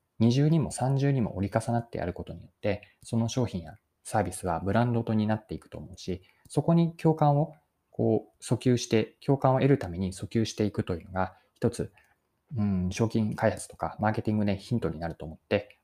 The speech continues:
こんな話をしました。はい。今回も貴重なお時間を使って最後までお付き合いいただきありがとうございました。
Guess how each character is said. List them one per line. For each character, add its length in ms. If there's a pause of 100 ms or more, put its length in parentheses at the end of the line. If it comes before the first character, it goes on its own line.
こ 120
ん 40
な 80
話 280
を 100
し 140
ま 80
し 60
た。 120 (1300)
は 100
い。 120 (260)
今 140
回 160
も 80
貴 80
重 160
な 100
お 40
時 100
間 160
を 40
使 160
っ 80
て 200
最 160
後 100
ま 80
で 80
お 80
付 180
き 40
合 20
い 40
い 40
た 80
だ 100
き 240
あ 60
り 60
が 100
と 120
う 20
ご 100
ざ 100
い 60
ま 80
し 80
た。 160